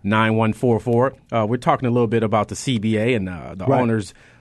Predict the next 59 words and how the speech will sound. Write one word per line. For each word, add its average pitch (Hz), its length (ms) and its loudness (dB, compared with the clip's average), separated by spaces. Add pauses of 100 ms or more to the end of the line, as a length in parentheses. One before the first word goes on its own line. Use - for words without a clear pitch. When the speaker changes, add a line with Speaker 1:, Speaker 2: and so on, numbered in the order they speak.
(120)
Speaker 1:
uh, - 380 -10
having 117 320 2
their 123 160 2
due, 120 360 0
uh, 95 140 -2
having 113 240 2
their 120 160 2
way. 123 240 2
And, 127 100 -2
you 143 120 0
know, 127 400 0 (320)
I 120 100 -4
guess 147 200 0
they're 143 180 4
in 147 300 0
a, 120 280 -2
in 117 100 -6
a 98 180 -8
halfway 156 500 2
stage 117 520 -2 (220)
Speaker 2:
Right. 135 180 0
Speaker 1:
after 139 320 2
all 135 120 4
the 120 100 -2
backlash 127 560 2
and 131 80 -2
probably 262 260 0
just 143 220 0
sitting 143 160 2
back 127 300 2
when 120 220 0
in 123 160 2
their 127 120 0
meetings 120 320 2
like, 104 160 0
"Guys, 127 380 0
really? 160 340 0 (160)
Do 117 100 4
we 139 120 4
really 143 200 4
wanna 139 200 0
go 127 160 2
without 117 340 2
a, 92 380 -8
a, 90 60 -6
a - 20 -8
season?" 127 500 0
Speaker 2:
I 147 140 2
don't 117 180 0
think 127 220 0
so. 107 180 -2
Speaker 1:
Because 214 300 0
it's 262 80 -4
the 247 80 2
most 214 220 2
popular 208 280 0
sport 247 300 -2
in 139 80 0
America. 123 400 -2